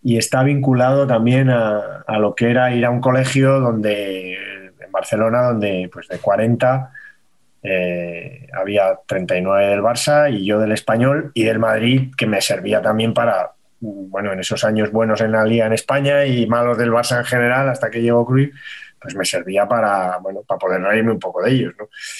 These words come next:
Eh, eso es así, para compensar, ¿no?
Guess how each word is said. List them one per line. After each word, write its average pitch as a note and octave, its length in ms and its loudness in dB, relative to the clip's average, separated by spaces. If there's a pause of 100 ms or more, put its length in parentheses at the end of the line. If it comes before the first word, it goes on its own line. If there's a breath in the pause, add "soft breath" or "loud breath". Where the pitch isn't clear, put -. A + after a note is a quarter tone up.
(260 loud breath)
Eh, F#2 380 -10
eso B2 160 -4
es A2+ 80 -2
así, C3 380 0
para F#2 200 -4
compensar, G#2 680 0
¿no? D#3 160 -2